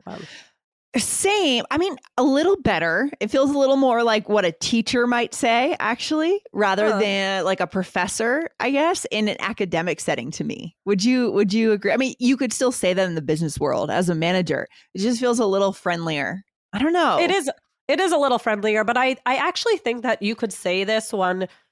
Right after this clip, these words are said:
Speaker 1: not to your boss, but I think you could say it to, uh, an equal.
Speaker 2: Yeah. Okay. I like that. I, I'm on board with that.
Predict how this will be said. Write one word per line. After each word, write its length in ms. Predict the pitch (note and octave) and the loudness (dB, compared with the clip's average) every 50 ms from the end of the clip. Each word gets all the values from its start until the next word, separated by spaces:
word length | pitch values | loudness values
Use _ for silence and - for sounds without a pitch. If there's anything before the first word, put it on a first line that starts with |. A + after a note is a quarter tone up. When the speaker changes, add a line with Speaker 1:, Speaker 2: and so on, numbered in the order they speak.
| _ _ _ - | _ _ _ -8
Speaker 1:
not 240 | G3+ G#3+ B3 D4 D4 - | -2 0 0 0 0 0
to 100 | C#4 B3+ | 0 0
your 160 | A#3 A3 F#3+ | 2 2 0
boss, 520 | D#3+ D3+ E3+ F3+ G3 G#3+ C#4 D4 - - - _ _ _ _ _ - | 0 0 2 2 4 2 2 0 -4 -12 -20 _ _ _ _ _ -4
but 140 | A3 A3+ | 0 0
I 60 | A#3 A3 | 0 0
think 200 | - B3 - - | 0 -2 -2 -2
you 80 | A#3+ | -4
could 160 | G3+ A#3+ G#3+ | -2 -2 -2
say 320 | - - - G#3 G3 G3 G3 | -2 -2 -2 0 0 2 2
it 160 | G3+ - - | 0 -2 -4
to, 560 | - - A#3 G#3 G3 F#3+ F#3 F#3 F3+ F3 F3 - - - | -4 -2 0 2 2 2 2 2 2 2 0 0 -2 0
uh, 240 | G3+ F#3 F3 F3 F3 - | 2 2 4 2 2 0
an 120 | G3+ F#3+ - G#3 | 0 -2 -2 -2
equal. 520 | A3+ G#3 - - D#3 D3 C3+ C3+ G3 - _ _ _ _ _ _ - | -4 -6 -6 -6 -6 -4 -4 -4 -6 -8 _ _ _ _ _ _ -6
Speaker 2:
Yeah. 440 | G3+ G#3 A#3 A#3+ G#3 F3 D#3+ D3 - | -2 0 2 2 2 2 2 0 -2
Okay. 120 | A#4 - C#5 C#5+ C#5 - - - | -2 -2 -2 -2 -2 -2 -2 -2
I 60 | A3 | 0
like 220 | A3+ G#3 G3+ - | 2 2 2 0
that. 180 | G#3 G#3+ - - | 0 -2 0 0
I, 180 | B3 - - | -2 0 0
I'm 120 | B3 D#4 D#4 | 0 0 2
on 140 | D4+ E4 C#4 | 2 2 2
board 180 | A3+ F#3 E3 | 2 2 2
with 120 | E3 E3 - | 0 -2 -2
that. 300 | D3+ D3+ F3 C4 - | 0 -2 -2 -2 -4